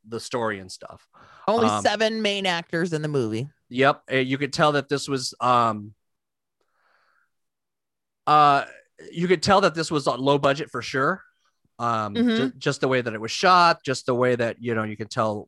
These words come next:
Speaker 1: w-, the places that they chose to, to film in. I kept thinking it was the Valley, so I kept looking for, um,
Speaker 2: Mm-hmm.
Speaker 1: <laughs> like, landmarks and shit. Um,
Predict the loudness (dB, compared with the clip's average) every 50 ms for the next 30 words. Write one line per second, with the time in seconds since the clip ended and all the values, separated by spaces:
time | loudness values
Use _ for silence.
0 | -16 -20 -20 -16 -14 -8 -6 -6 -6 -4 -6 -8 -10 -10 -10 -10 -10 -6 -4 -4
1 | -4 -4 -4 -8 -10 -10 -10 -10 -10 -12 -12 -6 -2 -2 0 0 0 0 0 -2
2 | -2 -6 _ _ -20 -20 -20 -14 -8 -8 -6 -4 -2 -4 -2 -2 -4 -4 -4 -4
3 | -6 -6 -6 -8 -6 -4 -2 -2 -2 -2 -4 -6 -6 -6 -6 -8 -6 -8 -8 -8
4 | -8 -8 -10 -8 -6 -6 -6 -6 -6 -8 -8 -8 -6 -6 -6 -4 -2 0 0 0
5 | 0 0 0 -2 -2 -4 -6 _ _ _ _ _ _ -6 -4 -2 0 0 0 -2
6 | -2 -4 -2 0 0 0 2 2 2 0 0 -2 -4 -6 -4 -2 -2 -2 -2 -4
7 | _ _ _ -20 -20 _ _ _ _ _ _ _ 0 0 2 2 0 -2 -4 -8
8 | -12